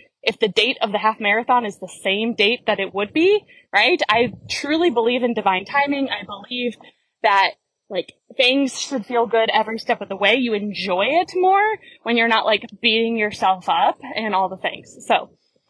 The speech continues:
um, let me know what questions you have, how you're applying this to your life.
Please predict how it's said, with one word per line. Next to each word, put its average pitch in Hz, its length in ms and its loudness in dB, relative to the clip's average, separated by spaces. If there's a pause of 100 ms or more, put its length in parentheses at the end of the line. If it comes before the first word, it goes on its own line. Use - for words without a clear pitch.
(180)
um, 196 520 2 (840)
let 240 240 2
me 262 100 2
know 311 140 2
what 277 140 0
questions 285 380 -4
you 302 100 0
have, 226 440 -6
how 220 140 -2
you're 214 260 -2
applying 226 460 -2
this 208 220 -6
to - 160 -16
your 208 180 -2
life. 190 320 0